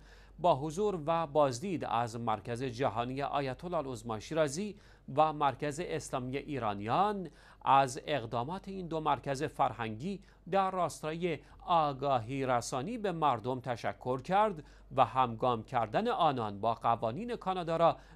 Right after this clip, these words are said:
دستاوردی بزرگ دانست. شهردار مونتریال همچنین آمادگی خود را برای ارائه خدمات در همه زمینه‌ها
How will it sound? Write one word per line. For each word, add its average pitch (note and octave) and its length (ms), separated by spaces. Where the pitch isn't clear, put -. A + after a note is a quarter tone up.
دستاوردی A2 800
بزرگ C3+ 560
دانست. - 640
شهردار B2+ 580
مونتریال A#2+ 600
همچنین B2+ 560
آمادگی A#2 600
خود E3 220
را D#3+ 120
برای C3+ 540
ارائه B2+ 400
خدمات A#2+ 640
در C3 180
همه A#2 440
زمینه‌ها C3 640